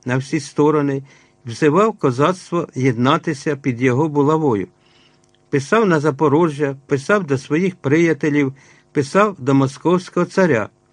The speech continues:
Зійшлась рада козацьких старшин. Косинський був у добрім настрої духа. Мав надію,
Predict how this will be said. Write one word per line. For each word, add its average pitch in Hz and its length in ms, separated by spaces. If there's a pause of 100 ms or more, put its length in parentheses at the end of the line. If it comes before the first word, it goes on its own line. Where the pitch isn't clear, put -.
(720)
Зійшлась 156 540
рада 175 460
козацьких 147 640
старшин. 123 600 (640)
Косинський 156 600
був 151 340
у 127 60
добрім 165 540
настрої 147 560
духа. 117 400 (480)
Мав 185 220
надію, 165 640